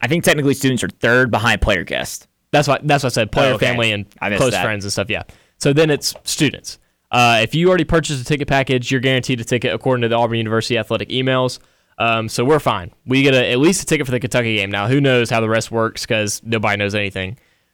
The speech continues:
Speaker 2: Um, so they said protocols will be following state mandates, which is social distancing and mask. Honestly, don't mind it as long as I get to go to a game.
Speaker 1: Yeah, I think the, I think I talked about it earlier with the, when, in the first segment about the classes,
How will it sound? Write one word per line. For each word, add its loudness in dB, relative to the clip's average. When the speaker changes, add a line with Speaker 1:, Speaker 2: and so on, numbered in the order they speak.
Speaker 2:
Um, 0
so 4
they 0
said -2
protocols 2
will 2
be -2
following 2
state 0
mandates, -2
which -2
is 0
social -2
distancing -4
and -6
mask. -18
Honestly, 2
don't 2
mind 0
it 2
as -2
long 0
as -2
I -2
get -2
to -8
go 2
to 2
a 0
game. -10
Speaker 1:
Yeah, 6
I 4
think -2
the, 4
I 2
think 2
I 6
talked 2
about 2
it 0
earlier 4
with -2
the, -8
when, 0
in 0
the -2
first -2
segment 0
about 0
the -12
classes, -2